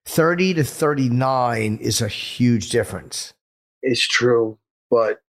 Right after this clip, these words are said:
Speaker 2: you think he's lying about that fire being lit?
Speaker 1: No, I don't.
Speaker 2: I don't think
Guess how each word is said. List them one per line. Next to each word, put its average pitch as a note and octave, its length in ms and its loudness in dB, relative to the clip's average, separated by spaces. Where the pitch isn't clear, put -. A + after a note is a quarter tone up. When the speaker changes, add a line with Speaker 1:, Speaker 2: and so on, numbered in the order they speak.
Speaker 2:
you - 80 -20
think A#2+ 140 -6
he's A#2 160 0
lying C3 280 2
about B2+ 200 0
that A#2 140 0
fire B2+ 320 0
being A#2 340 0
lit? A#2 220 0
Speaker 1:
No, C#3+ 300 2
I C3+ 80 -2
don't. C3+ 340 -4
Speaker 2:
I F#2 80 0
don't G2 220 -6
think - 140 -20